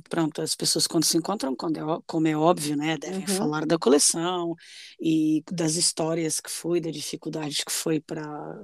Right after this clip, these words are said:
Speaker 1: comprar tal exemplar, ou,
Speaker 2: Uhum.
Speaker 1: pronto, a, a pauta deve ser essa, imagino eu, né? Eh, mas olhando pra vida exterior, o nosso trabalho, os nossos afazeres, o nosso dia a dia,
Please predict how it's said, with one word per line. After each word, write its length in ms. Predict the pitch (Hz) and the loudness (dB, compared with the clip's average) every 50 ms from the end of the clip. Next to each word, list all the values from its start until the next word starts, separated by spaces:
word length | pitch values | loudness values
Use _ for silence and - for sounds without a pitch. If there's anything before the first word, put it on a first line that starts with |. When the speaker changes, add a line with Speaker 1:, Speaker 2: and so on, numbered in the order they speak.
| 165 | -12
Speaker 1:
comprar 500 | - - 151 143 147 - 160 160 160 160 - | -8 -6 -6 -4 -4 -2 -2 -2 -2 -2 -2
tal 280 | - 151 151 147 151 | 0 0 2 4 4
exemplar, 800 | 147 143 156 156 143 143 - 160 165 175 175 175 170 165 165 160 | 4 6 6 4 4 4 4 6 8 8 8 6 4 0 -2 -2
ou, 240 | 160 156 156 151 147 - - - - - | -4 -4 -4 -6 -8 -12 -16 -16 -14 -14
Speaker 2:
Uhum. 120 | 151 156 - | -12 -4 4
Speaker 1:
pronto, 440 | 208 214 190 156 - 170 170 180 | 6 6 6 6 2 0 2 4
a, 180 | 190 202 208 208 | 4 6 6 4
a 40 | 202 | 2
pauta 400 | - - 233 262 269 269 - 269 | 2 4 4 4 4 2 0 0
deve 240 | 247 247 254 262 233 | 0 2 0 0 0
ser 220 | - - 247 220 180 | 0 0 2 2 0
essa, 320 | 170 160 151 - - 170 | 0 -2 -2 -2 0 0
imagino 540 | 165 170 180 185 185 185 190 226 226 185 170 | 0 0 2 0 0 2 2 0 2 2 0
eu, 180 | 165 151 139 143 | -2 -2 -6 -8
né? 260 | 143 156 170 185 254 339 - _ - - - - - - - - - - - _ _ | -2 0 0 0 0 -2 -6 _ -20 -18 -18 -18 -18 -18 -20 -20 -20 -20 -20 _ _
Eh, 380 | - 220 214 214 208 208 214 254 262 | -2 -2 0 0 -2 -2 -4 -4 -4
mas 600 | 226 233 240 254 254 262 254 247 - - - - - - - _ _ _ _ _ - | -2 -2 -2 -2 -2 -4 -4 -4 -4 -6 -6 -8 -10 -16 -20 _ _ _ _ _ 2
olhando 440 | - 240 254 254 254 269 247 247 214 | 2 4 4 4 2 2 0 0 0
pra 200 | - 240 233 226 | 0 0 0 0
vida 300 | 214 214 247 220 202 208 | 0 -2 -4 -2 0 0
exterior, 680 | 208 202 - - - 185 170 170 165 160 156 151 147 147 | 0 0 -2 -2 -2 -2 -2 -2 -2 -2 -2 -4 -6 -8
o 180 | 147 147 143 | -10 -10 -10
nosso 340 | 147 151 147 147 - - - | -10 -10 -10 -10 -10 -10 -10
trabalho, 680 | - - 156 143 147 156 160 160 160 156 156 151 151 151 | -8 -8 -6 -4 -2 0 2 2 2 2 2 0 0 0
os 140 | 151 139 147 | -2 -2 -4
nossos 320 | 160 160 151 - - - - | -6 -6 -6 -6 -6 -6 -6
afazeres, 760 | - - - - 147 143 147 151 151 147 143 143 143 147 | -8 -8 -8 -6 -6 -4 -2 -2 -2 0 -2 -2 -4 -4
o 40 | 151 | -4
nosso 300 | 156 160 151 - - - 160 | -4 -4 -4 -6 -8 -6 -4
dia 140 | 156 151 | -4 -4
a 20 | 139 | -4
dia, 500 | 143 147 151 151 147 147 151 151 147 147 | -2 -2 0 2 2 2 0 0 -2 -6